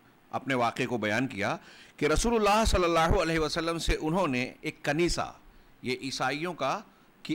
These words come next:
इबादत गाह को कनीसा और लाम के साथ कलीसा भी कहते हैं, अरबी में कनीसा, हाँ, कलीसा, और आजकल अंग्रेज़ी वाले चर्च कहते हैं। हम्म, तो एक कलीसा देखा जिसे उन्होंने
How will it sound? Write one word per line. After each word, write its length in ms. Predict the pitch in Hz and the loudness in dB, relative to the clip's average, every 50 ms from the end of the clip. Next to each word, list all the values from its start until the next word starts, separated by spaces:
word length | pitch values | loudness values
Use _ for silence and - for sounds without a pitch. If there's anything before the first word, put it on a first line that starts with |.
| 151 | -4
इबादत 360 | 143 117 117 113 117 127 135 120 | -4 -2 -2 -2 -2 -2 -4 -4
गाह 180 | 120 117 117 | -2 -4 -4
को 120 | 123 143 165 | -4 -6 -8
कनीसा 480 | - - 120 117 127 127 - - 160 185 196 - - - - - _ _ - | -6 -4 -2 0 0 0 0 0 0 -2 -2 -4 -10 -20 -20 -20 _ _ -6
और 200 | 123 127 - - 123 | -4 -4 -6 -6 -4
लाम 300 | 123 123 123 135 151 160 | -2 0 0 0 -2 -4
के 100 | 139 156 | -6 -8
साथ 300 | - - 156 156 - - - | -6 -4 -4 -4 -4 -4 -4
कलीसा 420 | 151 143 147 165 156 - 165 127 | -2 -2 0 0 -2 -2 -2 -2
भी 120 | 110 113 107 | -2 -4 -4
कहते 280 | - 92 82 - 78 | -6 -8 -10 -12 -14
हैं, 180 | 76 - - - - - - - - - | -18 -18 -20 -20 -20 -20 -20 -20 -16 -14
अरबी 240 | 95 98 107 113 | -12 -8 -8 -6
में 100 | 120 143 160 | -6 -6 -4
कनीसा, 500 | - 160 156 165 151 131 - 107 - - - - - - - _ _ _ - | -4 -4 -2 -2 -4 -4 -4 -6 -8 -10 -12 -20 -20 -20 -20 _ _ _ -16
हाँ, 120 | 98 87 - - | -16 -14 -8 -6
कलीसा, 460 | 123 123 131 135 123 - 92 73 - - _ - - - _ _ - | -4 -4 -2 -4 -4 -6 -8 -10 -10 -12 _ -20 -20 -20 _ _ -6
और 140 | 107 110 - | -4 -4 -2
आजकल 460 | - 117 123 - - - 160 180 208 208 - - - - | -2 -2 -4 -4 -4 -4 -4 -4 -4 -6 -12 -18 -14 -10
अंग्रेज़ी 340 | 117 123 127 139 139 135 135 | -8 -6 -4 -4 -4 -4 -4
वाले 220 | 127 113 120 160 170 | -4 -4 -4 -6 -8
चर्च 360 | - - 165 147 135 - - | -6 -2 -2 -2 -2 -2 -6
कहते 280 | - 120 101 85 - | -8 -8 -10 -10 -14
हैं। 120 | 82 - - - - - - | -14 -14 -12 -8 -6 -6 -6
हम्म, 240 | - 131 151 139 80 - - - - - - - - | -4 -6 -6 -6 -8 -10 -14 -20 -20 -20 -16 -8 -6
तो 80 | 156 - | -4 -4
एक 240 | 175 185 190 - | -4 -4 -4 -2
कलीसा 400 | - 185 180 196 220 214 - 180 151 | -2 0 0 0 0 0 0 0 2
देखा 340 | 123 113 101 113 117 123 156 175 - - - - - - _ _ - | 2 0 -2 -2 -2 -2 -2 -2 -6 -10 -20 -20 -20 -20 _ _ -8
जिसे 300 | 104 139 151 - 208 214 208 | -4 -2 0 2 2 2 2
उन्होंने 480 | 160 165 160 160 202 196 160 143 147 | 2 0 0 2 2 2 2 0 -2